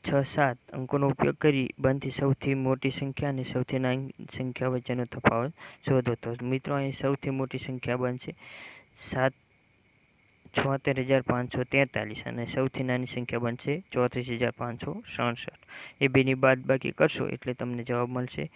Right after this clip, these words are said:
એકતાલીસ હજાર નવસો છોતેર. પ્રશ્ન નંબર તોતેર,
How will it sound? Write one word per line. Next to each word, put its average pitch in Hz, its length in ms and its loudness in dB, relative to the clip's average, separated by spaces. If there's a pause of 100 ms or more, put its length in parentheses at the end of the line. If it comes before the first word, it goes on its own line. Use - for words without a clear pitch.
(380)
એકતાલીસ 135 520 2
હજાર 131 340 0 (220)
નવસો 120 500 -4 (300)
છોતેર. - 440 -4 (2250)
પ્રશ્ન 139 260 0
નંબર 139 400 4 (520)
તોતેર, - 420 0